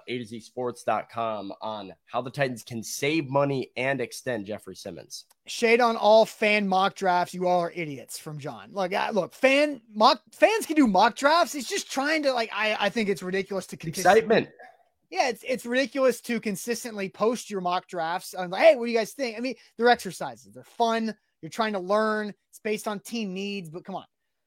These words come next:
Speaker 2: Um, Mister Jones says, "Shade on fake news about Derrick Henry being shocked when he's clearly wasn't." We'll talk about that more maybe throughout the week.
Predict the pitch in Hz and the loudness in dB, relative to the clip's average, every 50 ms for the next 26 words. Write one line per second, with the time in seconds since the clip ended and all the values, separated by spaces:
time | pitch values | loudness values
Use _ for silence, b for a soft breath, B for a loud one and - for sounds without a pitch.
0 | _ _ _ 165 180 190 190 185 185 180 180 - _ _ 196 196 220 220 - 226 | _ _ _ -2 0 2 2 2 2 0 -2 -6 _ _ -4 -2 -2 -2 -2 -4
1 | 175 165 202 202 202 190 - 208 190 - - - 220 202 202 202 196 185 175 - | -2 -2 -2 -2 -2 -4 -4 -4 -6 -4 -2 -2 0 0 0 0 -2 -2 -4 -4
2 | - 202 202 190 180 185 190 190 165 175 175 180 170 165 170 185 185 170 180 185 | -4 -4 -4 -4 -4 -4 -4 -4 -2 0 2 2 2 0 -2 -4 -4 -4 -6 -8
3 | 180 170 175 165 160 - - - 190 180 180 180 - 175 170 165 156 - - - | -6 -6 -6 -8 -8 -8 -4 -2 0 2 2 0 -2 -4 -12 -14 -14 -14 -8 -6
4 | 190 175 165 156 147 156 170 170 165 151 170 165 170 175 175 - - 185 180 - | -4 -4 -4 -4 0 2 2 2 2 0 -4 -8 -8 -8 -8 -4 -2 -2 -2 0
5 | - 175 170 165 - 180 170 - 170 175 175 170 175 175 165 170 170 156 - 170 | -2 -4 -4 -2 -2 -4 -4 -4 -6 -6 -6 -4 -4 -4 -4 -6 -6 -6 -4 -4
6 | 160 151 - 151 165 202 214 214 - _ | -4 -4 -6 -6 -4 -2 -2 -4 -4 _